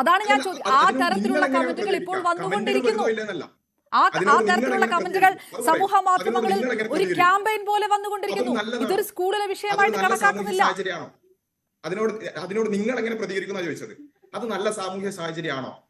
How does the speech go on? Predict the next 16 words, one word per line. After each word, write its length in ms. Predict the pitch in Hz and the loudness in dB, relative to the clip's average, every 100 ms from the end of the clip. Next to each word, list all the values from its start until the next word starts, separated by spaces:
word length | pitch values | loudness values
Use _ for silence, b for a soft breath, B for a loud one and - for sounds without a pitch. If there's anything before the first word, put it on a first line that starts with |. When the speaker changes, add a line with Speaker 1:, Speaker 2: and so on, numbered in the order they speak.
| - | -4
Speaker 2:
ഒരു 100 | 185 185 | -2 -2
മുസ്ലിം 260 | 170 - 202 175 | -6 -4 -4 -2
മാനേജ്മെന്റ് 500 | 165 160 156 151 165 170 139 | -4 -6 -8 -6 -6 -8 -4
ബൈലോ 240 | 156 175 175 | -2 0 -2
ഇറക്കുകയാണ്, 520 | 143 156 147 127 135 - b b _ | -4 -6 -6 -4 -6 -10 b b _
ചന്ദനക്കുറി 500 | 170 190 214 202 160 160 | -8 -4 -4 -4 -8 -8
തൊട്ട് 180 | 151 143 143 | -10 -6 -4
വരരുത്, 320 | 135 135 135 - | -4 -4 -6 -8
അത് 80 | 165 175 | -10 -6
മതത്തിൻ്റെതാണ്, 680 | 160 160 - 180 151 127 127 - _ | -8 -6 -6 -4 -4 -4 -8 -10 _
അല്ലെങ്കിൽ 300 | 165 190 180 170 180 _ | -6 -6 -6 -8 -14 _
പിന്നെ 200 | 160 156 151 147 | -6 -6 -6 -10
എന്താ 180 | 147 160 151 | -8 -8 -6
പറയാ, 160 | 156 147 147 147 | -6 -6 -8 -8
ശബരിമലക്ക് 460 | 170 185 190 180 180 | -4 -4 -4 -6 -8
പോകുമ്പോൾ 340 | 170 165 151 | -8 -8 -6